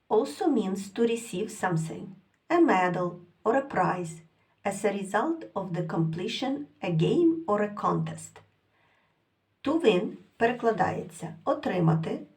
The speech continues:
у значенні вигравати, перемагати.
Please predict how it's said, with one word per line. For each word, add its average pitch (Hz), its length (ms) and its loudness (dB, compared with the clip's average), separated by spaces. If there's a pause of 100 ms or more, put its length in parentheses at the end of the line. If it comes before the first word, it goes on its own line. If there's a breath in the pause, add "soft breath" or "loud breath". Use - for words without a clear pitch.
(400)
у 214 40 6
значенні 170 540 2
вигравати, 170 680 0
перемагати. 202 920 -4